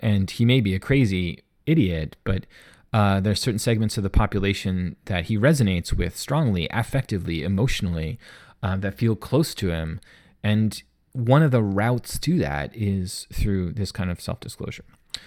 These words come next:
Okay, so that self-disclosure is an interpersonal practice. It's a team practice. It's a public speaking practice as well. It's all those practices. It's all of those wrapped into one.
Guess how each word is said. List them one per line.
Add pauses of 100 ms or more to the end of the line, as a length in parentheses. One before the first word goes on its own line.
(760)
Okay,
so
that
self-disclosure
is
an
interpersonal
practice.
It's
a
team
practice.
It's
a
public (200)
speaking
practice
as
well.
It's
all
those
practices.
It's
all
of
those
wrapped
into
one.